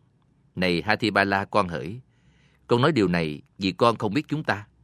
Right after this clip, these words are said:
Con tưởng chúng ta là các bậc hiền nhân từ vùng Tuyết Sơn xuống đây ư? Song thật chúng ta không phải như vậy đâu, con à. Đây là đại dương Esukari,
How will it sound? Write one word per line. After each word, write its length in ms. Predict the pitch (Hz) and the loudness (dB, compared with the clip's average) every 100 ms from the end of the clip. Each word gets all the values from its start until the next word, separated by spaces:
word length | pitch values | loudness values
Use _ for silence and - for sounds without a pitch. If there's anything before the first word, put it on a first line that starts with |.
| _ _ _ _ - | _ _ _ _ -2
Con 160 | 143 | 0
tưởng 160 | 101 101 | 0 0
chúng 160 | 156 | -2
ta 320 | 170 120 113 110 | 0 2 2 -2
là 200 | 98 87 | 0 0
các 180 | - - | 0 -2
bậc 160 | 95 - | -4 -2
hiền 220 | 85 80 | -4 0
nhân 220 | 113 117 - | -2 -2 -2
từ 100 | 90 | -2
vùng 160 | 85 71 | -2 -2
Tuyết 200 | 131 143 | -4 -2
Sơn 200 | 117 98 | -2 -2
xuống 160 | 139 | -2
đây 140 | 135 113 | -2 -2
ư? 140 | 117 123 _ _ _ _ _ _ _ _ _ | -4 -8 _ _ _ _ _ _ _ _ _
Song 240 | - 135 110 | 0 2 2
thật 160 | 87 73 | 0 -2
chúng 140 | - 156 | -4 0
ta 280 | 110 101 90 | 2 2 2
không 140 | 127 110 | 0 0
phải 140 | 92 | 0
như 120 | 123 87 | 0 -2
vậy 180 | 73 | -2
đâu, 180 | 82 95 - - | -2 -6 -6 -2
con 200 | 95 82 | 0 0
à. 160 | 64 _ _ _ _ _ _ _ _ _ - | -8 _ _ _ _ _ _ _ _ _ -2
Đây 140 | 123 | 2
là 240 | 107 87 82 | 4 4 4
đại 200 | 87 101 | 0 0
dương 340 | 113 107 98 - _ _ | 0 0 -2 -10 _ _
Esukari, 720 | - 117 127 107 107 98 104 | 0 0 2 2 2 0 -2